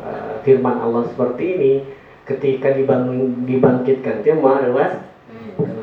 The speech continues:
Kenapa? Karena memori di dalam ruh itu masih ada. Mal ica, mal pernah nyeri hati, ku si hati, mal leungit. Nempel sama ayah gitu. Ngan hari tama hilap.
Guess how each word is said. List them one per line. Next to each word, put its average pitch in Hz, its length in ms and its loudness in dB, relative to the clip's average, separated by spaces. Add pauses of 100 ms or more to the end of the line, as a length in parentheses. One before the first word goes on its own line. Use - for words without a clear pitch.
(140)
Kenapa? 139 400 6
Karena 196 240 6
memori 202 560 8
di 190 80 -6
dalam 185 160 2
ruh 185 160 -2
itu 202 160 -2
masih 220 240 -4
ada. - 240 -10 (1300)
Mal 180 240 6
ica, - 400 6
mal - 480 6 (400)
pernah 185 320 0
nyeri 170 240 0
hati, 165 320 2
ku 190 160 0
si 190 80 0
hati, - 320 4
mal 202 240 6
leungit. 190 320 4 (1700)
Nempel 185 480 8
sama 165 460 2
ayah 220 340 8
gitu. - 400 -8 (1900)
Ngan 196 160 8
hari 202 320 8
tama 226 400 2
hilap. - 560 -2